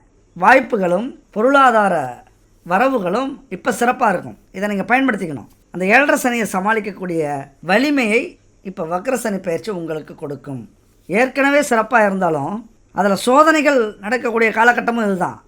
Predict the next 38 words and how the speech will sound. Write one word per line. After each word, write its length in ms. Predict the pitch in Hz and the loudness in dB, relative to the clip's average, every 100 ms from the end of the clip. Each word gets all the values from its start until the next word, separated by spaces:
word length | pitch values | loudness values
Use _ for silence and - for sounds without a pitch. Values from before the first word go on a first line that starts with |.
| _ - | _ -18
ரொம்ப 280 | 135 226 277 | -12 -4 2
நல்லா 260 | 269 226 262 | 4 4 4
போயிட்டு 280 | 269 233 226 | 4 2 0
இருக்கு 200 | 214 226 | -2 -4
உங்களுக்கு 300 | 208 202 185 214 | -2 -4 -2 -2
அப்படின்னா 320 | 190 196 160 165 233 254 _ - | -2 0 0 0 -2 -8 _ -6
கொஞ்சம் 240 | 196 202 | -4 0
தடுமாற்றம் 480 | 208 240 240 233 196 | 0 2 2 0 0
ஏற்படும், 280 | 175 147 117 - - | 0 -2 -8 -14 -4
சில 180 | 214 202 - | 0 0 0
புரிதல்களை 440 | 254 294 254 240 | 0 4 4 2
கொண்டு 200 | 214 202 185 | 0 -2 -2
வரும், 220 | 147 104 - _ - | -4 -8 -16 _ -8
ஒரு 160 | 175 175 | -4 -2
சடன் 340 | 202 240 302 | 0 0 -2
பிரேக் 260 | 226 254 254 | 2 0 2
ஒண்ணு 140 | 233 175 | -2 -2
போடும். 240 | 180 143 - _ _ - | -2 -4 -6 _ _ -8
அது 120 | 185 | -4
எல்லாமே 340 | 196 240 269 277 226 | 0 0 0 0 -2
நம்ம 180 | 233 208 | -4 -2
சுதாரிச்சுக்கணும், 640 | 254 277 247 247 185 135 104 _ _ - | 2 2 2 0 -4 -6 -10 _ _ -16
நம்ம 140 | 160 220 | -10 -6
வந்து 180 | 226 233 196 156 | -2 0 0 -2
தெளிவாய்க்கணும் 680 | 196 226 233 196 160 139 120 | -4 -2 0 -2 -4 -8 -10
ஒரு 120 | 151 143 | -12 -10
விஷயத்துல 360 | 156 139 127 110 107 _ - | -8 -8 -10 -12 -16 _ -14
அப்படின்னு. 340 | 135 127 98 - _ _ - | -12 -12 -14 -20 _ _ -4
குடும்பம் 260 | 233 277 233 | 0 0 2
நல்லா 160 | 262 | 2
போயிட்டு 260 | 240 240 233 | 4 4 2
இருக்கு 160 | 220 196 | -2 -4
இப்ப, 120 | 143 107 - _ | -8 -10 -18 _
ஆனா 180 | - 196 170 | -10 -8 -4
ஜென்மத்துல 420 | 196 254 262 220 165 117 101 _ _ | -2 -2 -4 -2 -2 -4 -10 _ _
சுக்கிரன் 360 | - 202 247 220 | -10 -4 -4 -2
வந்து 160 | 196 170 | -2 0
அமர்ந்தனால 460 | 196 220 214 185 | -2 -2 -2 -2